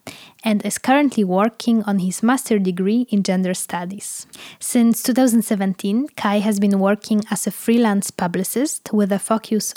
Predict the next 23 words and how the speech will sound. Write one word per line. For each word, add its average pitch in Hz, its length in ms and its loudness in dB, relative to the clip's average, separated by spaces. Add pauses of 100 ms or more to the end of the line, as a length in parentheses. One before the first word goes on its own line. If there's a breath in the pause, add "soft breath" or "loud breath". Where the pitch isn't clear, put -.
on 202 200 0
independent 196 580 0
film 269 400 0 (440 loud breath)
and 196 320 0
film 214 240 2
festivals, 208 800 -4
including 208 680 2 (240)
Romani 214 460 4
Film 220 280 0
Festival 196 720 -2 (400 loud breath)
Akedikhe, 208 800 -2 (760 loud breath)
Lithuanian 233 600 4
Film 214 260 0
Festival 190 680 -2 (100)
Elte 190 540 -2
Kino 190 280 0
Goes 180 280 -2
Berlin, 302 480 -2 (440 loud breath)
or 269 340 2
Exposed - 680 -2
Queer 190 400 0
Film 185 320 -2
Festival. 180 640 -10